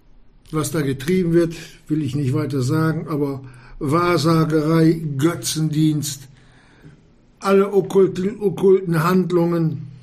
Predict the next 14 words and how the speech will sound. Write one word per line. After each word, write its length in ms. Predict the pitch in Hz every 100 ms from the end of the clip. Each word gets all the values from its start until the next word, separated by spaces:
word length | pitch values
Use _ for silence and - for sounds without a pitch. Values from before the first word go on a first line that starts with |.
| - _ _ _ _ _ _ _ _ _ _ _ _
und 220 | 190 180
natürlich 600 | 175 156 - 185 160 123
Hurerei. 640 | 151 160 139 135 135 123 117
Das 200 | 143 135
war 340 | 147 139 127 - - - - _
so 180 | - 131
gang 280 | 151 147 135
und 200 | 131 120
gäbe 340 | 131 123 117
da 360 | 110 104 104 -
in 160 | 123 123
diesen 500 | 120 123 113 - - - - _ _ _ _
Städten 720 | - - - 131 123 120 120
Griechenlands. 1040 | 120 123 131 - - 117 - _ - - -